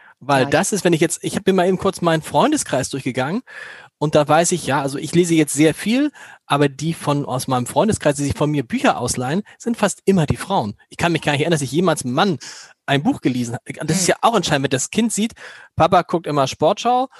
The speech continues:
Speaker 1: Papa ist immer am Daddeln am Handy oder was weiß ich was, Papa läuft.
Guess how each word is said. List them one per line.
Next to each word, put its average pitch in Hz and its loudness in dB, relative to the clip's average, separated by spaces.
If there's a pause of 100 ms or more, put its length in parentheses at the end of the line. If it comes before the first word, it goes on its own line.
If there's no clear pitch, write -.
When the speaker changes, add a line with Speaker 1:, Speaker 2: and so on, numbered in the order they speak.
(180)
Speaker 1:
Papa 170 2
ist 151 -4
immer 151 0
am 139 -6
Daddeln 165 0
am 135 0
Handy 214 -2
oder 113 -4
was 127 -4
weiß - 0
ich - -4
was, 220 0 (400)
Papa 147 2 (460)
läuft. 139 0